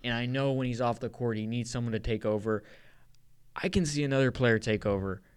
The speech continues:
and, and when they're, when they're on the court together, if, if you want someone to be a spot-up shooter, I think it would be great to have someone that when LeBron's off the court,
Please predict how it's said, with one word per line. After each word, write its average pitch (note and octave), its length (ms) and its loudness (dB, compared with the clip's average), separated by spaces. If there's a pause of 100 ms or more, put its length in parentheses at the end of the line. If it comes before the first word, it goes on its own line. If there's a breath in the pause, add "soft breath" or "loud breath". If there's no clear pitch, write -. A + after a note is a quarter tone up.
(640 soft breath)
and, C3 240 2
and B2+ 180 2
when C3+ 140 2
they're, C3 220 4 (100)
when C3+ 220 2
they're C3 120 4
on C#3+ 140 4
the C#3 60 2
court C#3+ 260 4
together, C#3 500 4 (540 soft breath)
if, C3 260 0
if A#2+ 200 -2
you C3 100 4
want C3 220 4
someone B2+ 200 0
to A#2+ 60 0
be A#2+ 120 2
a A#2 60 2
spot-up B2+ 400 0
shooter, C#3+ 400 0 (380 soft breath)
I C3+ 80 6
think D3 140 2
it C3+ 40 2
would B2+ 80 0
be B2 120 2
great C3 320 2
to C#3 40 0
have A#2+ 200 2
someone A#2 400 -2 (240 soft breath)
that G#2+ 280 0
when A2+ 180 -4
LeBron's B2+ 380 2
off E3+ 200 0
the - 80 -2
court, G3+ 320 0